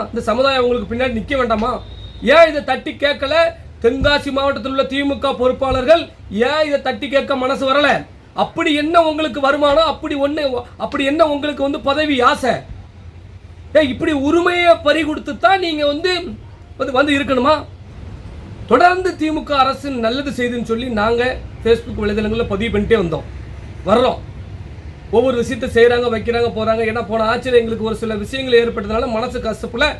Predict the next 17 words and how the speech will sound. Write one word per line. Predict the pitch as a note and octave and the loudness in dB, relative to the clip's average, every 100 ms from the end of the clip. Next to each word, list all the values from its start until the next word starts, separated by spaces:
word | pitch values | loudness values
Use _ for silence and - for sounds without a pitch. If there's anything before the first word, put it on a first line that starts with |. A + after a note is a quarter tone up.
| - - - | -10 -16 -2
நாங்க | G#3+ A#3 C#4+ C#4+ | 0 2 2 0
திமுகவுக்கு | C4 C4+ C4 B3 A#3 C4 D4+ - - - - | 0 -2 -2 0 2 2 0 -2 -8 -18 -4
வந்து, | G#3+ B3 | -4 -2
திமுக | A#3+ C#4 G#3+ B3+ A#3+ | -4 -4 0 2 2
எங்க | - | 2
சமுதாய | A3+ C4+ C4+ | 2 2 2
மக்கள் | B3+ C#4 A3+ | 0 -2 -4
திமுகவுக்கு | C4 C4 B3+ G#3+ F#3+ | -4 -2 -2 -2 0
பெரும்பான்மையா | A#3+ C#4 C#4 C#4 B3+ | 2 4 2 2 2
வாக்களிச்சிருக்காங்க | B3 B3+ B3 A#3+ A3+ E3+ - - - - - | 0 0 -4 -2 -2 -4 -8 -16 -16 -16 -2
தென் | A#3+ | 0
மாவட்டங்கள்ல. | B3 B3 A3 G3 D3+ - - - - - - - - - - - - - G3+ | 2 0 0 0 -2 -10 -16 -14 -16 -18 -18 -16 -16 -16 -16 -16 -16 -4 0
அப்ப | E4+ C#4+ C4+ | 2 4 2
எங்களுக்குன்னு | D#4+ E4+ E4+ E4+ F4+ | 2 0 -2 0 2
இப்போ | D4 - D#4+ C4+ | 0 0 0 0
எங்க | C#4+ | -2
சமூகத்தை | - B3+ D#4 D#4+ - D#4 | 2 2 2 0 0 4